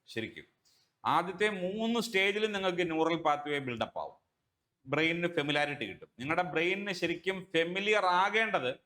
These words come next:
സ്റ്റേജ് ഫോറിൽ നിങ്ങൾ ചെയ്യുന്ന ട്രേഡിംഗ് ആക്ടിവിറ്റിയിൽ കൂടെ നിങ്ങളുടെ ബ്രെയിനിലെ ന്യൂറൽ പാത്വേ സ്ട്രെങ്തൻ ചെയ്യിക്കുക എന്ന് പറയുന്ന ഒരു ആക്ടിവിറ്റിയാണ് ഈ കോഴ്സിൽ ഞാൻ ഇംപ്ലിമെന്റ് ചെയ്തിരിക്കുന്നത്.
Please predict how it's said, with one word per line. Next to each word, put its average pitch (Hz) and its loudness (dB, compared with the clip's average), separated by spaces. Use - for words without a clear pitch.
സ്റ്റേജ് 214 0
ഫോറിൽ 233 4
നിങ്ങൾ 185 -2
ചെയ്യുന്ന 160 0
ട്രേഡിംഗ് 190 2
ആക്ടിവിറ്റിയിൽ 160 -2
കൂടെ 147 -2
നിങ്ങളുടെ 156 0
ബ്രെയിനിലെ 151 0
ന്യൂറൽ 147 -2
പാത്വേ 131 -2
സ്ട്രെങ്തൻ 175 -2
ചെയ്യിക്കുക 131 -2
എന്ന് 120 -10
പറയുന്ന 107 0
ഒരു 104 -2
ആക്ടിവിറ്റിയാണ് 101 -6
ഈ 151 0
കോഴ്സിൽ 151 0
ഞാൻ 117 -2
ഇംപ്ലിമെന്റ് 110 -6
ചെയ്തിരിക്കുന്നത്. 78 -14